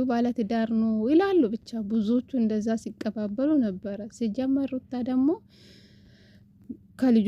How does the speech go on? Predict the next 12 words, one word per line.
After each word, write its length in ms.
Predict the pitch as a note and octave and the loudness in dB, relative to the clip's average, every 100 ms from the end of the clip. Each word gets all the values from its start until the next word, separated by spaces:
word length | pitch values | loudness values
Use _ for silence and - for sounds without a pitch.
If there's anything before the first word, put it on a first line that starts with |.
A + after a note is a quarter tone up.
| A3 | 4
ጋር 180 | B3+ A#3+ | 2 0
በምንም 480 | G3+ A3 A3 A3 C4 - _ - - - _ _ _ _ - E4 - | 0 0 2 2 0 -4 _ -20 -20 -20 _ _ _ _ -20 -16 0
ምንም 320 | A#3+ G#3 G#3+ | 2 4 4
ነገር 300 | A#3+ G#3 A#3 | 4 2 0
የላትም 440 | A3 G3+ G3+ A3 G#3 | 0 -2 -4 -6 -4
ብዬ 160 | A3 A#3 | -2 -2
አምናለሁ። 460 | G#3+ G#3 G#3+ G#3+ | -2 -2 -2 0
አንደኛ 280 | A#3 A#3+ B3+ C4 | 2 2 2 2
ነገር 280 | C4 B3 B3 | 2 0 -2
በእምነቱ 460 | G3+ G3 G#3 G#3+ G#3+ | -2 -4 -2 -4 -2
አንድ 220 | C4+ C4 A#3 | 0 2 2
አይደሉም። 480 | G#3+ G#3+ G#3+ G#3+ | 0 -2 -2 0